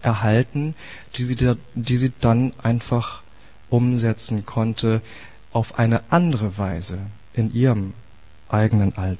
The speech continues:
Alltag. Ich, ich lese mal diese letzten Sätze vor, die ich aufgeschrieben habe. Ähm,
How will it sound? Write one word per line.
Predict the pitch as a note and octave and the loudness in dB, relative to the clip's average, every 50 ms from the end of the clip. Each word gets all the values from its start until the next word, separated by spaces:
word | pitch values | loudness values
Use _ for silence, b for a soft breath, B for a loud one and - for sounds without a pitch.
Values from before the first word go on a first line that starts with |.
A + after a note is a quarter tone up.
| - - - - - - - - - | -10 -16 -20 -20 -20 -20 -20 -10 -2
Alltag. | - G#2 F#2+ F#2+ F#2 - - G2+ F2+ F2+ F#2 G2 - - - - - - - - - - - - - - - D2 - D2 D2+ - - - - D2+ D2+ D2 D2 D2 D2 D2+ D2+ D2 D2 D2 D2 D2 D2+ D2 D2 D2 D2+ - - - - - - - - - - - - - - - - - - - - - - - - - - - - - - B B B B B - | 0 2 4 4 2 0 -2 -4 -6 -6 -8 -10 -10 -12 -14 -14 -14 -16 -18 -20 -20 -20 -20 -20 -20 -20 -20 -20 -20 -20 -20 -20 -20 -20 -20 -20 -20 -20 -20 -20 -20 -20 -20 -20 -20 -20 -20 -20 -20 -20 -20 -20 -20 -20 -20 -20 -20 -20 -20 -20 -20 -20 -20 -20 -20 -20 -20 -20 -20 -20 -20 -20 -20 -20 -20 -20 -20 -20 -20 -20 -18 -18 -16 B B B B B 2
Ich, | A#2+ - - - - - - | 2 2 2 -2 -4 -4 -4
ich | - - | 0 4
lese | C3 B2+ C3 - - B2 | 6 6 6 6 6 6
mal | A#2+ A2+ | 6 6
diese | A2 B2 A2+ A2 A#2+ A2+ | 4 2 2 2 4 4
letzten | G#2+ A2 A2+ A#2 - - - - A2+ G#2+ G#2+ A2 - - - - - - - | 4 4 2 4 2 2 2 4 4 4 4 2 0 -4 -10 -16 -18 -10 -6
Sätze | - A#2 A2+ A2+ A2 - - A#2+ | 0 2 4 4 4 4 2 0
vor, | G#2+ - - - - G#2+ G#2+ G#2+ G#2 G#2+ - - - - B B B B B B B B B B B B - | 0 0 0 0 0 2 2 0 0 -2 -4 -10 -16 -16 B B B B B B B B B B B B 0
die | - A#2 | 2 2
ich | G#2 - - | 2 2 2
aufgeschrieben | - G#2 G#2 - - - A2 - - - - A2+ G#2+ G#2 G#2 F#2+ | 2 2 2 2 2 2 2 2 2 2 4 4 4 4 4 2
habe. | G2+ G2+ G2+ G2+ G2+ A2 A2+ A#2+ C3+ B2+ - - - - - - - - - - - - - - - - b b b b b b b - - G2+ - - A#2+ | 2 4 2 4 4 4 4 4 2 -2 -8 -14 -20 -20 -20 -20 -20 -20 -20 -20 -20 -20 -20 -20 -20 -20 b b b b b b b -20 -20 -18 -10 -2 0
Ähm, | A2+ G#2 G#2 G2+ G2+ | 2 2 2 0 -2